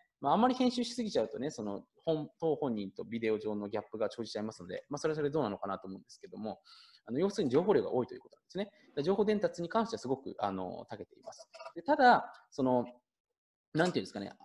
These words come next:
あの、見て、テキストベースのもの、例えばTwitterとか、まあ、Kindleの本とか読んでる人の方がね、知的でインテリジェンスな方が多いんですよね。で、要するにその情報リテラシーが結構高い方が多いっていうところがありますので、ビデオに関してはですね、エンタメとして見てる方が多いので、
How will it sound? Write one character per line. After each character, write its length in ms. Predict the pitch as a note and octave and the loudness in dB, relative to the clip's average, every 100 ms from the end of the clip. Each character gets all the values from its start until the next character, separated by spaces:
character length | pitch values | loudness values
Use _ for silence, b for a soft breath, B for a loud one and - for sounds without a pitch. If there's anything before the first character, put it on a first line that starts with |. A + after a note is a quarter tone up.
| - | -2
あ 160 | B2+ A#2 | 2 2
の、 540 | A2 G#2+ G#2+ G#2 G2 | 2 -2 -2 -2 0
見 120 | G#3+ | 0
て、 300 | F4+ E4 - - - | 2 0 -2 -20 -10
テ 100 | A#3 | -4
キ 100 | F4 | -2
ス 80 | - | 0
ト 80 | E4 | 2
ベ 140 | E4+ | 2
ー 40 | |
ス 120 | - B2+ | 2 0
の 100 | G#2 | 0
も 100 | F#2+ | -2
の、 160 | E3+ - | -4 0
例 60 | G#3 | 0
え 40 | |
ば 120 | C#3 | 0
Twitter 520 | - D#3+ E3+ - F3 | -2 -6 -6 2 4
と 100 | F3 | 4
か、 280 | E3+ G#2+ G2+ B2+ | 4 4 2 0
ま 240 | A2 F#2+ | -2 -2
あ、 40 | - | -4
Kindle 240 | C3+ B2+ | 0 2
の 260 | B2 B2 - - | 2 0 -4 -2
本 140 | C3+ | -2
と 80 | A2+ | -2
か 100 | F2+ | -6
読 180 | - B2 | -4 -2
ん 40 | |
で 80 | G#2 | -2
る 80 | G#2 | -6
人 160 | - G2+ | -8 -10
の 60 | |
方 80 | G2 | -8
が 80 | F2+ | -10
ね、 100 | F2+ - | -12 -12
知 100 | - | -4
的 280 | - A3 F#3+ | -2 0 -2
で 80 | F3+ | -4
イ 40 | |
ン 60 | A3+ | -2
テ 100 | B3+ | 0
リ 60 | |
ジ 80 | D3+ | 0
ェ 40 | A#2 | -2
ン 20 | |
ス 100 | G#2 | -4
な 80 | G2 | -6
方 200 | G2 F#2+ | -4 -4
が 60 | |
多 100 | A2+ | -2
い 20 | B2 | -4
ん 40 | |
で 60 | F2+ | -6
す 120 | - | -8
よ 20 | |
ね。 120 | F3+ b b b - | -10 b b b 2
で、 80 | |
要 40 | G#3 | 2
す 100 | A#3 | 4
る 60 | |
に 60 | D#3+ | 0
そ 140 | - | -2
の 200 | G#2+ G#2 | -4 -2
情 140 | A2 E3+ | 0 2
報 100 | F3+ | 2
リ 80 | F3 | 4
テ 120 | F3 | 2
ラ 80 | D3 | 2
シ 120 | G#2+ | 0
ー 40 | |
が 80 | F#2+ | -6
結 140 | B2 | -6
構 60 | - | -12
高 220 | - E3 | -2 0
い 60 | C#3+ | 2
方 200 | G2 F#2+ | 0 -2
が 140 | F#2 | 0
多 100 | C3+ | 0
い 40 | B2+ | 0
っ 20 | |
て 80 | - | -6
い 20 | |
う 20 | |
と 80 | F#2+ | -8
こ 80 | F#2 | -6
ろ 60 | |
が 80 | F#2+ | -6
あ 60 | G#2 | -4
り 60 | |
ま 120 | G#2+ | -6
す 120 | - F#2 | -8 -14
の 80 | |
で、 80 | G2 | -8
ビ 100 | E3 | -2
デ 80 | C#4 | 0
オ 80 | B3+ | 0
に 100 | C#3 | 0
関 200 | A#2+ A2+ | -2 -2
し 60 | |
て 40 | - | -6
は 60 | |
で 40 | G2 | -8
す 60 | |
ね、 80 | G#2 | -6
エ 60 | D#3 | -4
ン 40 | |
タ 120 | E3 | -2
メ 100 | E3+ | -2
と 100 | E3 | -4
し 60 | E3 | -6
て 80 | E3 | -6
見 80 | E3+ | -4
て 100 | A2 | -4
る 60 | |
方 240 | G2 F#2+ F#2+ | -4 -6 -2
が 80 | |
多 100 | A2 | 0
い 60 | G#2 | 0
の 100 | F#2+ | -4
で、 240 | G2+ F#2+ | -2 -2